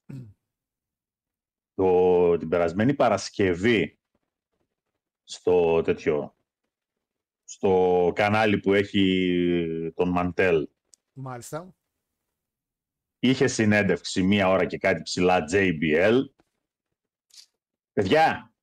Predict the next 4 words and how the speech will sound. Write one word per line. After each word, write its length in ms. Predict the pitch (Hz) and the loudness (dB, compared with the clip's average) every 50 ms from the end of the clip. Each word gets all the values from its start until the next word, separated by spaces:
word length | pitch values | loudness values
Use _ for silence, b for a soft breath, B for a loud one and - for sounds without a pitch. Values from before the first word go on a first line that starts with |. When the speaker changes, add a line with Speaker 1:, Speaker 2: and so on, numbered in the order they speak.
| _ _ _ _ _ _ _ _ _ _ _ _ _ _ _ | _ _ _ _ _ _ _ _ _ _ _ _ _ _ _
Speaker 2:
απλά 640 | _ - 95 92 - 104 98 104 120 127 120 - _ _ _ _ _ _ | _ -2 -2 -2 0 0 2 2 2 2 0 -4 _ _ _ _ _ _
απολαύστε. 840 | _ 127 127 120 - 104 104 95 98 92 85 - - - - - - _ _ _ _ _ _ _ _ _ _ _ _ _ _ _ _ _ _ _ _ _ _ _ _ _ _ | _ -2 -2 0 0 0 2 2 2 0 0 -4 -8 -12 -14 -16 -16 _ _ _ _ _ _ _ _ _ _ _ _ _ _ _ _ _ _ _ _ _ _ _ _ _ _
Speaker 1:
Αξίζει. 560 | - 110 - - - 156 156 160 165 139 104 - | -20 -20 -16 -12 -10 -8 -6 -6 -6 -6 -6 -4
Speaker 2:
Απολαύστε. 1000 | - 98 101 101 - 90 90 - - 98 107 120 127 - - - - - - - | -2 0 0 0 -2 -4 -4 -2 -2 0 0 0 -2 -4 -6 -6 -6 -6 -6 -8